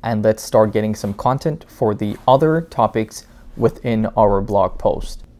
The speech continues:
If you're not getting the type of content that you are expecting from the A I, then I recommend going ahead and taking a look into frameworks. You can combine different frameworks,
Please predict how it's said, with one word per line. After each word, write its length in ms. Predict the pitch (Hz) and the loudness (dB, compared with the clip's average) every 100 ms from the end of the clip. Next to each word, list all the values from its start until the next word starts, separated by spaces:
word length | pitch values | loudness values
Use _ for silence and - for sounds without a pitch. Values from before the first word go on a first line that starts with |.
| - | -8
If 160 | 113 127 | -4 -2
you're 80 | |
not 260 | 117 143 170 | 0 0 0
getting 300 | 165 170 156 | 0 0 -2
the 100 | 120 | -4
type 300 | - 117 110 | -4 -4 -4
of 180 | 104 - | -8 -6
content 560 | - 104 107 101 - - | -4 -2 -4 -6 -8 -10
that 400 | 131 98 - - | -6 -6 -8 -8
you 260 | 107 104 101 | -6 -4 -4
are 160 | 101 95 | -4 -4
expecting 760 | - - - 175 - 123 104 101 - - - | -6 -2 2 2 0 -4 -4 -8 -18 -20 -20
from 280 | - - 107 | -6 -2 0
the 140 | 104 - | -2 -2
A 200 | 101 107 | -2 -2
I, 300 | 107 104 110 - - | -2 -2 -6 -14 -14
then 220 | - 113 107 | -2 0 2
I 40 | |
recommend 880 | 110 208 233 156 143 131 - - 120 | 0 -2 0 0 0 -2 -8 -10 -4
going 300 | 123 170 180 | -4 -2 -2
ahead 340 | 135 110 104 | 0 0 0
and 140 | 104 | -2
taking 380 | - 127 131 131 | -6 -10 -8 -4
a 40 | 107 | -4
look 360 | 104 101 - - - - - | -2 -4 -6 -18 -20 -14 -10
into 220 | 113 98 | -6 -8
frameworks. 800 | - 117 104 104 - - - - - - - | -4 -2 -2 -4 -8 -12 -18 -18 -20 -20 -4
You 140 | 131 | -2
can 220 | 160 190 | 0 -4
combine 560 | 190 139 107 107 107 104 | -2 -2 0 0 0 0
different 360 | 123 - 110 107 | -2 -2 -4 -4
frameworks, 840 | - 110 104 104 110 - - | -2 -2 0 0 -2 -4 -14